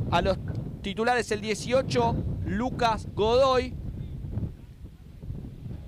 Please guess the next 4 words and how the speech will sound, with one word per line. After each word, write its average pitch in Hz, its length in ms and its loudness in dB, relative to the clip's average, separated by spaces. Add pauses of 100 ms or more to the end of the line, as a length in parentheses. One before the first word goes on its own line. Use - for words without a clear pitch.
(2500)
Y 226 100 0
con 262 240 4
la 226 140 6
veinte, 233 580 2